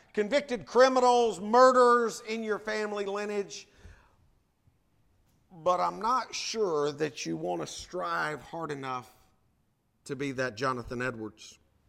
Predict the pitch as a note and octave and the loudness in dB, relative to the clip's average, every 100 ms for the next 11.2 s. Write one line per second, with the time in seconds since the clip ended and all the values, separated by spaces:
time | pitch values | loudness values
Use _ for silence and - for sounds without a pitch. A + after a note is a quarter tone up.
0 | _ _ _ _ _ _ _ _ _ - | _ _ _ _ _ _ _ _ _ -16
1 | A#2+ E3+ E3 C#3 C#3 C#3 A#2+ F#3+ B3 - | -8 -4 -4 -6 -6 -8 -4 -4 -6 -10
2 | - - - _ _ _ _ _ - _ | -18 -20 -20 _ _ _ _ _ -20 _
3 | _ _ _ E3+ F#3+ E3 D#3 A#3 A3 - | _ _ _ -2 0 -4 -6 -6 -6 -8
4 | D#3 E3+ - F#3+ F#3 E3+ F3+ C#3+ - - | -8 -8 -8 -4 0 2 2 0 -10 -20
5 | - - - G3+ F#3 F3+ E3 D3+ - G3 | -16 -12 -4 -4 -2 -4 -4 -6 -8 -8
6 | F3+ A#2 F2+ _ _ _ _ _ - - | -8 -8 -14 _ _ _ _ _ -20 -20
7 | - - - A3 A3 G3 G#3+ F#3+ A3+ A#3+ | -20 -12 -4 4 4 6 4 6 6 6
8 | A3+ E3+ G3 C4+ A3+ F3 F3+ - D3+ A3+ | 4 -2 0 4 6 6 2 -4 -4 0
9 | C4 A#3 C4 C#4 A3+ F#3 - F3+ F#3 F#3 | 2 4 2 2 0 -2 -2 -2 -2 -6
10 | D#3+ E3 A3+ A#3+ A3+ F3+ G#3+ F#3+ E3+ A3+ | -6 -4 0 0 -2 -4 -6 -4 -6 -2
11 | F#3 | -2